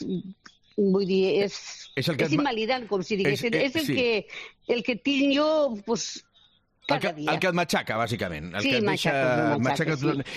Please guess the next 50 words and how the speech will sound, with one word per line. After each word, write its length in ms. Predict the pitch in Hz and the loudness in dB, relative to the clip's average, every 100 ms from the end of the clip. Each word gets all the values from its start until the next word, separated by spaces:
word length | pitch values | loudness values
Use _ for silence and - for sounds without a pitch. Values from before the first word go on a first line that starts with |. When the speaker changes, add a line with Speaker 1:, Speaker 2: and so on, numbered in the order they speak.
| - | -6
Speaker 2:
I 60 | 185 | -2
t'estàs 260 | 180 202 175 | 0 2 2
Speaker 1:
Sí, 60 | |
sí. 20 | 226 | 2
Speaker 2:
medicant? 360 | 240 170 156 135 | 2 0 -2 -2
Què 80 | |
fas 260 | 254 147 123 | -2 -4 -2
per 120 | 143 | -2
intentar, 420 | 131 120 127 117 139 | 0 0 0 0 0
o 180 | 156 | 0
què 100 | 143 196 | 0 0
han 60 | |
Speaker 1:
Eh, 40 | 247 | 0
Speaker 2:
aconsellat 300 | 233 233 - | 2 2 2
els 60 | 269 | 2
Speaker 1:
no. 60 | 190 | 2
Speaker 2:
metges 280 | 175 143 | 0 -2
per 120 | - 147 | -2 0
intentar 360 | 131 147 127 | 0 0 0
més 160 | 156 151 | 0 0
o 60 | 160 | 0
menys 200 | 165 135 | -2 -2
controlar 440 | 180 160 165 156 | -2 0 2 2
això, 280 | 151 - 170 170 - | 0 0 0 -2 -4
si 160 | - | -2
és 80 | 175 | 0
que 60 | 170 | -2
es 80 | - | -4
pot? 320 | 131 101 - - - - _ - | -6 -6 -10 -20 -20 -20 _ -4
Speaker 1:
Saps 260 | - 302 - | -2 -2 -2
què 100 | 254 | -2
passa? 300 | 294 277 226 | -2 -2 -6
Que 80 | 220 | -2
Speaker 2:
Què? 60 | 240 | 0
Speaker 1:
jo 40 | 277 | 2
no 120 | 262 | 2
me 100 | 247 | 2
puc 200 | 226 214 | 0 -2
prendre 340 | 240 226 214 214 | -2 0 0 2
medicació. 760 | 220 214 185 196 - 156 151 - - | 0 0 -2 -4 -4 -6 -6 -10 -4
Speaker 2:
Ah, 300 | 175 170 - - - | -2 -2 -4 -14 -4
ostres. 160 | 233 240 | 0 2
Speaker 1:
Només 260 | 247 277 - | 2 0 -2
que 140 | 247 | -2
la 160 | 226 208 | 0 0
justeta, 840 | 208 220 - 277 262 294 302 302 - - | -4 -6 -4 -2 -2 0 0 -2 -8 -6
que, 680 | - 226 226 226 220 220 208 | 0 2 4 4 4 2 2
que, 160 | 220 202 | 0 0
que, 160 | 220 214 - - 202 | 0 -2 -4 -8 -4
bueno, 320 | 190 208 165 | 0 0 0